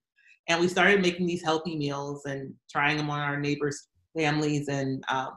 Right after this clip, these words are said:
then we started going into farmers markets. And then we finally were able to get into retail, um, actually driven by our customers. And we grew to be a national brand. And we were the first to make, um, healthy meatless meals for children based on traditional kids' favorites.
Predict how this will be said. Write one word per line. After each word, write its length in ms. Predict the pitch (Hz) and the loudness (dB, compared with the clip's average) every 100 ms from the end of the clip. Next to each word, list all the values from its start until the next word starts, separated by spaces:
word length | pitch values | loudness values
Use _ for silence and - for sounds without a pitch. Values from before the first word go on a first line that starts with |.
| _ 156 | _ 2
then 240 | 156 151 | 4 2
we 60 | 151 | -4
started 320 | - 143 143 | -2 -2 0
going 160 | 143 139 | -2 -2
into 180 | 139 - | -6 2
farmers 360 | 175 170 156 160 | 4 4 2 2
markets. 500 | 143 139 147 143 143 | -2 0 -2 -2 -6
And 140 | 135 - _ _ _ _ | -8 -12 _ _ _ _
then 140 | 208 220 | 2 2
we 80 | 226 | 2
finally 320 | 208 185 180 | 2 4 4
were 80 | 165 | 2
able 140 | 156 | 2
to 80 | 151 | 0
get 140 | 151 - | -2 -4
into 180 | - | -6
retail, 600 | 151 196 196 151 127 135 135 - | 0 0 2 0 0 -4 -8 -2
um, 440 | 151 139 139 139 139 - | 0 0 -4 -10 -16 -4
actually 320 | 147 151 147 | -2 -2 -4
driven 260 | 143 147 143 | 0 0 0
by 180 | 131 135 | 0 -2
our 100 | 131 - | -4 -4
customers. 640 | 156 - 143 135 135 - _ _ - | -4 -4 -6 -4 -8 -14 _ _ -4
And 120 | 160 | 0
we 140 | 156 151 | 0 0
grew 160 | 170 | 0
to 80 | 160 | 0
be 140 | 147 151 | 2 2
a 100 | 139 | 2
national 540 | 143 143 - 151 135 | 2 0 -2 -6 -6
brand. 400 | 139 143 139 131 | -2 0 0 0
And 120 | 131 | -4
we 60 | 135 | -4
were 120 | 143 | -4
the 140 | 139 - | -4 -4
first 220 | 151 151 - | -2 -2 -6
to 60 | |
make, 200 | 139 135 - 120 - | -6 -8 -10 -8 -4
um, 380 | 135 - - - | -2 -4 -8 -6
healthy 360 | - 170 165 156 | 2 2 2 0
meatless 360 | 151 - 147 151 | 0 0 -2 0
meals 240 | 143 135 | 0 0
for 100 | 143 | -4
children 400 | 135 151 143 135 | 0 2 2 0
based 240 | 131 131 135 | -2 -4 -6
on 80 | |
traditional 460 | 131 135 135 - 127 - | -8 -4 -4 -4 -8 -4
kids' 220 | 123 - | -6 -2
favorites. 560 | 139 139 139 131 - | 0 0 -2 -6 -10